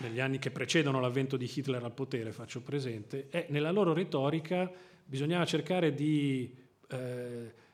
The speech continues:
leggere in maniera mistica la guerra, no? E questi, però, dice Benjamin, sostanzialmente questi, gente come Jünger e, e, e gli altri, n-, ci, ci mostrano una totale, come dire, forclusione della realtà della guerra, negano quella che è la realtà della guerra,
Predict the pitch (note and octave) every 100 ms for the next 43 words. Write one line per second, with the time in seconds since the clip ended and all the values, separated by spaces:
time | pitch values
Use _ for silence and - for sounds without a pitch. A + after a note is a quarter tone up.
0 | _ C3+ F#3+ F#3 F#3 D#3 C#3+ E3 D3+ A3+
1 | B3+ - C3+ - A#2 A2 B2+ B2+ A#2+ A2
2 | A#2 D3+ F#3+ - C4+ - F#3 - - A3+
3 | - F3 F3+ F3+ E3 E3 C#3+ C3+ D3 D#3
4 | E3+ G3 D3 B2+ C#3 C#3 C3+ B2 F#3 D3+
5 | D3 D3 D3+ F3 F3 C3 D3 D#3+ C#3+ C#3+
6 | F3 F#3+ B2+ D#3 B2+ - - - - D#3
7 | D#3 D#3 D3+ D3 C#3 - C#3+ C#3+ C#3 -
8 | E3 D3+ E3 F3+ A3 F3+ D3+ C#3+ C#3+ C#3+
9 | - E3+ E3 F#3 G3+ G3+ F#3+ F#3 F3+ E3
10 | E3 D3 F#3 F3+ - F3+ E3 A#3+ F3 D3
11 | C3 C3 C3 C3 B2+ B2+ B2 B2 D3+ A3
12 | G#3+ E3 D3+ D#3 C#3 D3+ C#3 A#2+ A#2+ A#2+
13 | C3 A#2+ B2+ C3+ A2+ A2 D3+